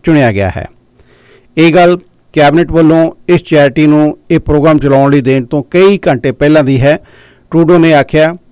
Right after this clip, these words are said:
ਕਿ ਉਹਨਾਂ ਇਸ ਆਈਟਮ ਨੂੰ ਏਜੰਡੇ ਤੋਂ ਹਟਾ ਦਿੱਤਾ ਤਾਂ ਕਿ ਇਸ ਡੀਲ ਦਾ ਹੋਰ ਮੁਲਾਂਕਣ ਹੋ ਸਕੇ।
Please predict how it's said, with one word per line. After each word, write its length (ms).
ਕਿ 220
ਉਹਨਾਂ 360
ਇਸ 140
ਆਈਟਮ 360
ਨੂੰ 300
ਏਜੰਡੇ 440
ਤੋਂ 340
ਹਟਾ 260
ਦਿੱਤਾ 420
ਤਾਂ 200
ਕਿ 300
ਇਸ 220
ਡੀਲ 280
ਦਾ 280
ਹੋਰ 320
ਮੁਲਾਂਕਣ 460
ਹੋ 100
ਸਕੇ। 380